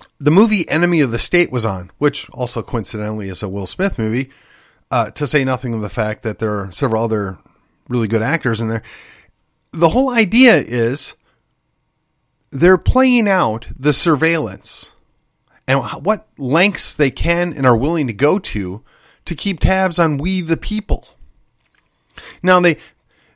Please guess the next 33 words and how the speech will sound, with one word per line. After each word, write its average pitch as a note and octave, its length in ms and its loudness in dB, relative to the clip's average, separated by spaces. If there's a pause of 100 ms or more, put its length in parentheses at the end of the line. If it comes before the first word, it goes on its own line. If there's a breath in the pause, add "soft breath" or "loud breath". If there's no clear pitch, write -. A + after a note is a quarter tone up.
(160)
the C#3+ 220 2
leadership F3+ 600 2
in B2+ 120 0
the A#2 40 2
movie C#3+ 320 2
tries C#3+ 340 0
to C3 120 -4
sell C3 300 0
it B2 220 -4
that A2+ 260 -6
they're C#3 100 0
concerned C3 600 -2
about G#2 500 -6 (240)
terrorists. A2 540 2
They're A#2+ 100 -4
concerned B2 380 -4
about A2+ 320 -2
outside A#2+ 720 -2 (640)
influence. - 720 -2 (260)
Okay, G#3+ 280 2
maybe F3 280 2
that's D3 280 0
true, G3 400 -4 (720 loud breath)
but G#3 100 4
it's A3 120 0
always A#3 360 2
been D3+ 180 2
about C3 260 2
controlling B2+ 440 -2
the G#2+ 60 -8
populace. G#2+ 520 -8
It's B2+ 120 -6
always F3 340 0